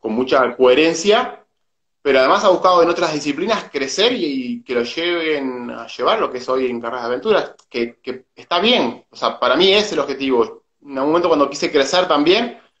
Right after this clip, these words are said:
y quise ser más rápido y tuve que ir a correr a un ultra, o tenía que correr más rápido, porque si no, no podía seguir con ese paso de tortuga de, de corredor de expedición. Que, que nada, porque tenés que, nada, es la forma de entrenamiento, bueno,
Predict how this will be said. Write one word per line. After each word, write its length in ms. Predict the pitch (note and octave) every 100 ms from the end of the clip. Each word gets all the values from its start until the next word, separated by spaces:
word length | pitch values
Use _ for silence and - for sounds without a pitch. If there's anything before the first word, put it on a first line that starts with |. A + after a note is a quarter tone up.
| _ _
y 120 | B2+ B2+
quise 140 | F3
ser 140 | E3+
más 100 | D3
rápido 260 | E3 A3+ G3
y 60 | D3+
tuve 200 | E3+ D3+
que 60 |
ir 80 | D3
a 60 | C#3
correr 240 | C#3+ D#3+
a 60 | C#3
un 180 | C#3+
ultra, 340 | G3+ - C3 A#2+
o 160 | A#2
tenía 160 | A#2+ D3+
que 80 | D3+
correr 180 | D3 D#3
más 120 | C#3
rápido, 340 | F#3+ - B2
porque 140 | A#2 A#2
si 120 | D3
no, 60 |
no 140 | E3 B2+
podía 760 | A#2 B2+ A#2+ A#2 A2+ A2 G#2 G#2 G2 _ -
seguir 300 | B2 B2 B2+
con 140 | C3
ese 160 | C3 A#2+
paso 460 | C3 C3 A#2+ A#2
de 40 | A2+
tortuga 520 | A#2 A2+ C#3 C3 A#2+
de, 540 | A#2 A#2 A#2 A2+ A2+ _ _ _ _
de 140 | A#2
corredor 260 | A2 G#2+ A#2+
de 60 | A#2
expedición. 560 | A2+ A2+ E3+ C#3 - _ _ _ _ - - - _
Que, 560 | A#2 A2 G#2 G2+ G2 G2
que 100 | A2+
nada, 500 | D#3 B2+ A2 G#2+ - _
porque 300 | - A2 A2
tenés 240 | G#2 G#2+ A#2+
que, 220 | A2+ G2+
nada, 320 | F#2 G2+ F2+
es 60 | A2
la 80 | G#2+
forma 180 | A#2+ A2
de 60 |
entrenamiento, 400 | F#2+ G2+ B2+ G#2+
bueno, 180 | G#2 G#2